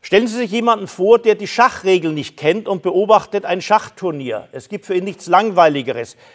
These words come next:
Jemand kennt die Baseballregeln nicht und beobachtet ein Baseballspiel. Es gibt für ihn wenig Langweiligeres. Stellen Sie sich vor, jemand sieht ein Handballspiel und meint, es wäre Fußball.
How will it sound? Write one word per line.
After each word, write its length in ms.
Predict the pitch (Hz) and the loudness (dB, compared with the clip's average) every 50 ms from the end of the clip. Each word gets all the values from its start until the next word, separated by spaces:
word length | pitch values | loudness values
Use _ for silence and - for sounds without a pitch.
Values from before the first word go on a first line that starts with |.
| _ _ | _ _
Jemand 340 | - 143 180 185 214 196 - | 0 0 4 4 4 2 4
kennt 220 | - 196 202 190 214 | 0 0 0 0 -2
die 60 | - | 2
Baseballregeln 920 | - 190 208 262 254 - - - 196 180 175 156 175 175 156 156 151 143 | 4 6 6 6 6 2 0 2 2 2 4 2 2 0 0 0 -2 -4
nicht 220 | 143 143 - - 156 | -6 -10 -6 -6 -6
und 80 | 139 | -6
beobachtet 580 | 117 160 165 185 202 208 208 - - 202 180 190 | -4 0 2 2 4 4 4 4 2 -2 -4 -2
ein 200 | 180 175 170 139 | -2 -2 0 2
Baseballspiel. 920 | 190 214 262 262 - - 190 160 147 135 - - _ 160 131 123 113 101 _ _ _ _ _ _ _ _ _ | 2 2 2 0 -4 -2 0 0 0 0 -4 -14 _ -16 -16 -16 -16 -18 _ _ _ _ _ _ _ _ _
Es 160 | - 131 - - | -10 -10 -8 -6
gibt 180 | 202 190 - | -8 -8 -4
für 100 | - 190 | -2 0
ihn 300 | 180 190 196 190 156 135 | 0 2 0 -2 -6 0
wenig 360 | 156 185 226 240 233 - - | 2 2 2 2 0 -2 -2
Langweiligeres. 1040 | 151 156 156 160 147 135 143 139 139 131 131 107 120 120 107 113 101 - - - _ _ _ _ _ _ _ _ | 0 0 0 0 0 0 0 0 0 -2 -6 -10 -10 -12 -12 -12 -16 -16 -18 -20 _ _ _ _ _ _ _ _
Stellen 300 | - - 202 233 269 247 | 0 4 4 4 4 2
Sie 120 | 185 359 | -4 -6
sich 80 | - - | -8 -6
vor, 200 | - 220 240 233 | 2 4 6 6
jemand 440 | 208 202 220 233 226 226 220 - | 6 4 0 0 2 0 -2 -2
sieht 180 | - 220 214 214 | -6 -2 4 4
ein 160 | 202 180 139 | 4 4 4
Handballspiel 760 | 180 233 311 277 _ - 214 185 165 - - - 208 214 208 | 2 2 2 0 _ 4 4 4 4 0 -8 -8 -6 0 0
und 120 | 220 208 - | 0 0 2
meint, 300 | 165 175 185 220 226 214 | 2 4 4 4 4 0
es 160 | 202 - 170 | -2 0 2
wäre 240 | 185 196 190 196 175 | 2 4 4 2 2
Fußball. 640 | - 240 269 285 - - - 202 170 143 123 107 | 0 -2 -4 -4 -4 -2 2 4 4 4 2 -2